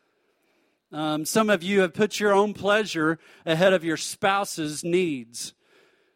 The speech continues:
You've put your own pleasure ahead of your kids. You've put your own, you know, desires ahead of their needs, and, and you're chasing after something that is going to lead to a divorce.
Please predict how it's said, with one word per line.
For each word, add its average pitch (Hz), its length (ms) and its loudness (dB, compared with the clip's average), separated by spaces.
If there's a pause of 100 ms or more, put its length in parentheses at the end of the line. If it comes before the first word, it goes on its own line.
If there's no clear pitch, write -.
(380)
You've 202 200 -2
put 220 260 2
your 202 120 0
own 196 200 0
pleasure 196 520 2
ahead 185 280 2
of 185 100 -4
your 175 160 0
kids. 170 640 -2 (240)
You've 220 180 0
put 233 220 4
your 214 180 -2
own, 208 240 2 (220)
you 202 100 -2
know, 185 160 2
desires 202 840 2
ahead 202 380 2
of 170 220 -2 (180)
their 233 320 4
needs, 190 440 -2
and, 185 180 0
and 202 180 -2
you're 214 160 2
chasing 233 640 0
after 208 340 0
something 208 560 0 (220)
that 208 140 4
is 185 140 -4
going 220 260 2
to 214 180 0
lead 262 540 2 (220)
to 233 300 2 (200)
a 202 120 4
divorce. 190 800 2